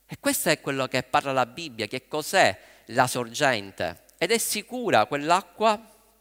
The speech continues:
è sicura, è un'acqua viva, mentre la cisterna, quella che si costruiscono gli uomini, non è naturale, ma è creata dall'uomo e può rompersi e quindi di conseguenza non può più contenere acqua.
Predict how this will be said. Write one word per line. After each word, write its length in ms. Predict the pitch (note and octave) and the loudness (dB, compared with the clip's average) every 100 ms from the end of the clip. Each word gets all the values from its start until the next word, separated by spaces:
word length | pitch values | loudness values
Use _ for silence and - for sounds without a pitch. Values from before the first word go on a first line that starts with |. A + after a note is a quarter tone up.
| _ _ _ | _ _ _
è 100 | - | -8
sicura, 600 | C3+ - B2+ F3 G#3+ C#3 | -6 -6 -8 -4 2 4
è 100 | - | 4
un'acqua 420 | C#3+ D3 D3+ - C3 | -2 -2 -2 0 0
viva, 400 | C3 G#2 E2 - - | -2 -6 -6 -8 -14
mentre 680 | E3 C4 C4 - C#3 C3 - - _ | -6 -4 -4 0 2 2 0 -20 _
la 160 | B2 F3 | 2 2
cisterna, 880 | B3 A#3+ - D3 A2+ A2 C3+ E3 E3+ - _ _ | 2 -4 4 6 6 2 0 0 0 -14 _ _
quella 240 | C#3+ D3 | -2 0
che 140 | C3+ A#2+ | 0 -4
si 160 | - | -8
costruiscono 580 | C#3 D3 E3+ G3 - C#3 | -6 -6 -6 -6 -4 -6
gli 80 | C3 | -4
uomini, 520 | C3 A2 G2 B2+ D#3+ - _ _ | -2 -4 -4 -8 -8 -12 _ _
non 280 | - F3+ B3 | -8 -2 2
è 200 | F#3 A2+ - - - | 4 2 -2 -20 -14
naturale, 800 | A#2+ D3+ C#3 B2 A2 F2 D2 - _ | -2 2 2 4 2 2 0 -10 _
ma 120 | B2+ | -2
è 60 | E3+ | 0
creata 280 | - G3+ G3 | 2 2 4
dall'uomo 720 | E3+ E3+ F#3 A3 B2+ G2+ - - | 2 2 0 2 2 -2 -8 0
e 120 | C#3+ | 0
può 280 | - A#3 B3 | 2 4 4
rompersi 800 | F3 D#3+ B2+ B2 C3 - E3+ | 4 2 2 0 -4 -4 -4
e 120 | G3+ - | -6 -2
quindi 360 | G3+ F3+ D3+ | -2 0 -4
di 140 | C#3+ E3 | -4 -4
conseguenza 1120 | F#3 G3 - - A#3+ G#3 C#3+ B2+ C3 - F3 | -4 -6 -8 0 0 4 4 4 0 -2 0
non 240 | F#3+ G3 | -2 -6
può 160 | - C#3 | -2 -2
più 320 | - F#3+ E3 | -2 -10 -8
contenere 1040 | - F3 E3+ A3 G#3 A#2 A2+ C3 - _ - | -8 -10 -4 -2 0 0 0 -4 -6 _ -4
acqua. 520 | D#3+ - _ - F#2 | -4 -4 _ -6 -6